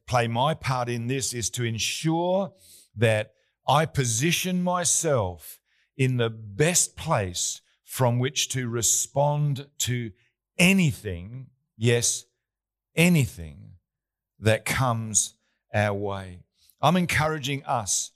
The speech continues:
to do something this year that actually positions ourselves, positions ourselves in the best place from which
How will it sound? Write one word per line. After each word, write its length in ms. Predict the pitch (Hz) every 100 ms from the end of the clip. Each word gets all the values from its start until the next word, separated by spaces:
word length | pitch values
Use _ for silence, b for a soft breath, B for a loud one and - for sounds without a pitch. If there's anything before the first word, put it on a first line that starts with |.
| _ _ _
to 80 | 120
do 260 | 98 147 160
something 640 | - 160 151 - 139 131
this 400 | 101 160 165 -
year 440 | 123 107 90 101 _ _ _ -
that 120 | 131
actually 360 | 139 - 123 120
positions 960 | - 113 98 92 139 185 - 180 170
ourselves, 1200 | - 139 123 - - 147 127 87 98 - - - - _ _ _ _ _
positions 800 | 120 98 92 170 180 196 196 190
ourselves 880 | 175 165 156 - 117 92 90 95 - b b b b b b
in 180 | 139 120
the 120 | 107
best 640 | 101 98 147 190 - -
place 600 | - 98 82 92 - - _ _ _
from 540 | - - - 156 202 190
which 580 | 143 110 - - -